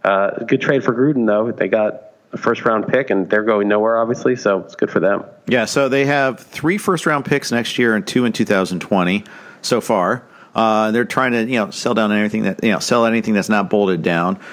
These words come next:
Speaker 2: So they're totally, you know, totally tearing things out. And remember, they go into Vegas next year. I said next year is in twenty twenty. They're going to Vegas, but they're going. They're leaving Oakland. Um, and they're
Speaker 1: Yeah.
Speaker 2: kinda just
Speaker 1: Oh.
Speaker 2: spitting on them on the way out.
Speaker 1: Yeah, I mean, I don't know. I don't, I don't think the move changed things that much, but I do think that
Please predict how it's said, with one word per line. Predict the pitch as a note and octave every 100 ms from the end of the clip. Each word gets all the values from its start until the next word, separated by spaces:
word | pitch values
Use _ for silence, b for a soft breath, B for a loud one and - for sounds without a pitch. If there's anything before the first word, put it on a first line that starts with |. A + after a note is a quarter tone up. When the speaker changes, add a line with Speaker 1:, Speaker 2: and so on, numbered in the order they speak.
| B
Speaker 2:
So | - E3
they're | E3
totally, | E3 C#3 C#3 D3+
you | D3 B2+
know, | C3+ C#3 - _ _
totally | - - G3+ F#3+
tearing | - C#3 A#2
things | A2 F#2+
out. | G2
And | C3
remember, | D3+ D3+ B2
they |
go | B2 C#3+
into | B2+
Vegas | G#2 G#2+ E2+ -
next | D2+ -
year. | A1+ C2+ -
I | -
said | F#2 A#2
next | C3 F#3 -
year | A#3+ G3+
is | D3
in | A2+
twenty | - A#2 F#2+
twenty. | - F#2
They're | D#2 C#2+
going | D2+
to | C#2
Vegas, | B1+ A#1 -
but | -
they're | A#2+
going. | A2 B2+ D#2 G#2
They're | G2+
leaving | C3+ D3+ C#3 A#2
Oakland. | E2+ - - - b b b b b
Um, | G#2+ G#2 G2 G2
and | A2
they're | A2+
Speaker 1:
Yeah. |
Speaker 2:
kinda | C#3 B2+
just | A2+ -
Speaker 1:
Oh. |
Speaker 2:
spitting | C3+ G#2+ G#2
on | G2+
them | G2
on |
the | F#2
way | F2 D#2+
out. | C#2+ G1+ - - - - _ _ _ _ _ -
Speaker 1:
Yeah, | A2 - -
I | D#3
mean, | G#3
I | G#3
don't | C3+
know. | G2+
I | F#2+ C#3+
don't, | C#3
I | -
don't | B2+ A2+
think | G#2
the | G#2
move | G2+ G#2+ G#2 - -
changed | - G#2+ G#2 F2+
things | F#2+ F2+
that | F2+ F#2
much, | F#2 D3+ -
but | -
I | G2+
do | G#2+ C#3+
think | C3+ A2 G#2+
that | - G2+ G2 -